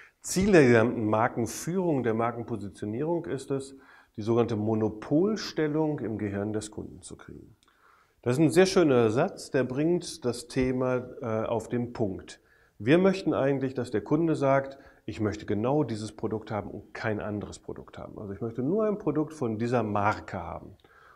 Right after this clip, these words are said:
Und damit habe ich diese Monopolstellung im Gehirn des Kunden, dass alles andere nicht relevant ist für den Kunden. Ja, und das ist eigentlich genau der Hintergrund, wo wir hinwollen. Wir müssen also mit unserer Markenarbeit eine Positionierung herausarbeiten und diese Positionierung dann in Richtung Kunde sehr stark kommunizieren.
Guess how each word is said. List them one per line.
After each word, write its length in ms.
Und 120
damit 320
habe 140
ich 60
diese 180
Monopolstellung 840
im 80
Gehirn 260
des 160
Kunden, 440
dass 160
alles 280
andere 640
nicht 420
relevant 520
ist 140
für 80
den 160
Kunden. 400
Ja, 140
und 100
das 140
ist 80
eigentlich 260
genau 220
der 100
Hintergrund, 400
wo 140
wir 60
hinwollen. 440
Wir 80
müssen 180
also 140
mit 160
unserer 240
Markenarbeit 960
eine 160
Positionierung 680
herausarbeiten 1120
und 180
diese 180
Positionierung 840
dann 180
in 140
Richtung 460
Kunde 380
sehr 200
stark 260
kommunizieren. 680